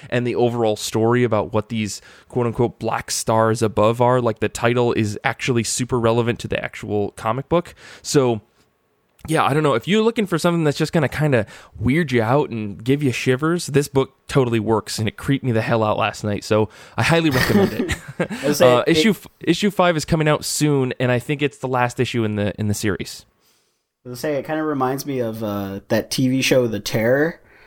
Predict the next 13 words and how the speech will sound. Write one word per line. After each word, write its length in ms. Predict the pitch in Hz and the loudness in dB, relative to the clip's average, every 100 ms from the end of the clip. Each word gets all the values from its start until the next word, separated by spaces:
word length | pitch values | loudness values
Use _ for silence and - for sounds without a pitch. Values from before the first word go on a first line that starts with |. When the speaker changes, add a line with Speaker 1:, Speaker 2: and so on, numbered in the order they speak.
| - - | -20 -4
Speaker 2:
or 100 | 120 | 2
at 60 | 120 | 4
least 160 | 120 | 4
the 80 | 123 | 2
first 260 | 131 127 - | 2 2 2
season, 360 | 131 135 147 | 2 4 2
which 120 | 143 | 2
is 100 | 120 | 0
about 380 | 117 120 120 - | 0 2 0 0
the, 160 | 117 113 | 2 2
uh, 260 | 107 101 107 | 2 -2 0
lost 360 | 120 117 113 | 2 4 4
ex-, 240 | 127 - | 2 0